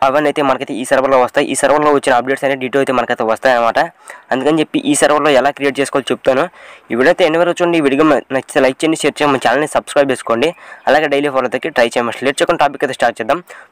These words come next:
Friends, చూసుకుంటే నేనైతే ముందుగా నా main account అయితే login చేస్తున్నాను. ఇందాకైతే మనకైతే సింగపూర్ సర్వర్లో create చేసిన account అనమాట. ఇప్పుడైతే main account login చేస్తున్నాను. మీ దగ్గర అయితే ఎటువంటి Facebook, అంటే sorry, ఎటువంటి Free Fire account create చేయండి. Facebook account కానీ లేకపోతే Google account కానీ ఉండాలి. దాంతో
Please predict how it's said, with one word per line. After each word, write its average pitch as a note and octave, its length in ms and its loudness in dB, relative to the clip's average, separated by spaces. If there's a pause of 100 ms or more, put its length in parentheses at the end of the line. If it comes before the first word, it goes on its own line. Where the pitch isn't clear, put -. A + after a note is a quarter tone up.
Friends, E3 260 0
చూసుకుంటే E3 320 0
నేనైతే D3+ 320 0
ముందుగా C3+ 320 0
నా B2 140 2
main C#3 200 -2
account C#3+ 200 -2
అయితే C3+ 160 0
login B2 260 -2
చేస్తున్నాను. A#2+ 320 -2 (460)
ఇందాకైతే C#3 340 2 (120)
మనకైతే C3+ 360 -2
సింగపూర్ C#3+ 380 0
సర్వర్లో C3+ 320 2
create B2+ 220 -2
చేసిన A#2 200 -2
account A2+ 200 0
అనమాట. A2+ 260 0
ఇప్పుడైతే C#3+ 320 -2
main C#3 160 4
account B2 240 -2
login A#2+ 240 -2
చేస్తున్నాను. A#2 280 -2 (560)
మీ C#3+ 100 2
దగ్గర D#3 200 0
అయితే F#3 140 0 (100)
ఎటువంటి F3 400 2
Facebook, D3+ 340 0
అంటే B2+ 180 -2
sorry, A#2 180 0 (180)
ఎటువంటి F3 360 0
Free D3+ 180 -6
Fire D#3 140 2
account D3+ 240 -2
create C3+ 260 0
చేయండి. C3 240 0
Facebook C3+ 380 -2
account C3 260 2
కానీ A#2+ 180 0 (480)
లేకపోతే C3+ 280 0 (100)
Google C#3 240 2
account B2 240 0
కానీ C3 200 2
ఉండాలి. A#2+ 260 0 (280)
దాంతో C3+ 220 -2